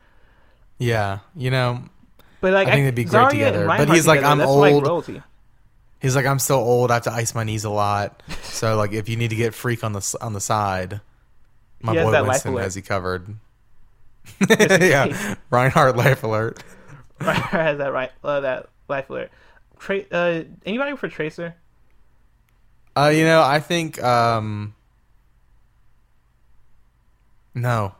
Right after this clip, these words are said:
Speaker 1: I like the idea of Tracer being just, like,
Speaker 2: Just her own, her own woman.
Speaker 1: just her own beast. Like, she's free. She's,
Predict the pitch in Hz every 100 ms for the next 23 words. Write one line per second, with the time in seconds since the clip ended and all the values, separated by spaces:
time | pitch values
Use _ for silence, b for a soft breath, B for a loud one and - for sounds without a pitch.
0 | - 127 143 139 139 127 123 117 - 117
1 | - 107 107 104 98 98 101 101 95 -
2 | _ _ _ _ _ _ - 131 - 110
3 | 117 117 120 151 _ 143 113 123 - 127
4 | 131 113 113 113 104 110 107 104 104 95
5 | 104 - 110 - 117 110 107 - 98 -